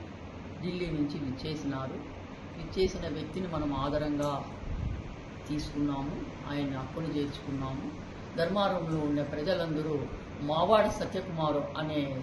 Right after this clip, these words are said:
స్థాయికి వెళ్ళిపోయారండి. దానికి ముఖ్య కారణం ఏమంటే అతన్ని గురించి జనానికి ఆ నోట ఆ నోట బాగా తెలుసుకున్నారండి. అతను హై ప్రొఫైల్ వ్యక్తి, మోడీ గారికి అతి దగ్గర వ్యక్తి, స-, అమిత్ షా గారు కూడా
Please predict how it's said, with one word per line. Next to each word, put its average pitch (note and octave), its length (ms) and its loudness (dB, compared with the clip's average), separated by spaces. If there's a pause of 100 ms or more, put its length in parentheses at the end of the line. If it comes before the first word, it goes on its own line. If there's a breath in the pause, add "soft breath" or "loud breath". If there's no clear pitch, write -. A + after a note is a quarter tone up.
స్థాయికి E3+ 400 2
వెళ్ళిపోయారండి. C#3 800 0 (460 loud breath)
దానికి F3 300 0
ముఖ్య D#3+ 240 -2
కారణం E3 440 2
ఏమంటే C#3+ 540 0 (100)
అతన్ని F3+ 300 -2
గురించి F3+ 540 -2 (460 loud breath)
జనానికి F3 480 0
ఆ D#3 240 2
నోట F3 220 -2
ఆ D#3 300 0
నోట D#3+ 280 0
బాగా C#3 320 2
తెలుసుకున్నారండి. C3+ 880 -2 (500 loud breath)
అతను F#3+ 260 2 (100)
హై F3+ 180 2
ప్రొఫైల్ D3 500 2
వ్యక్తి, C3+ 500 0 (520)
మోడీ F#3 260 2
గారికి D#3+ 380 2
అతి C#3+ 260 -4 (180)
దగ్గర D#3+ 320 4
వ్యక్తి, D#3 540 0 (580)
స-, - 40 0
అమిత్ D3+ 360 0
షా E3+ 320 0
గారు D#3 260 2
కూడా D3+ 380 0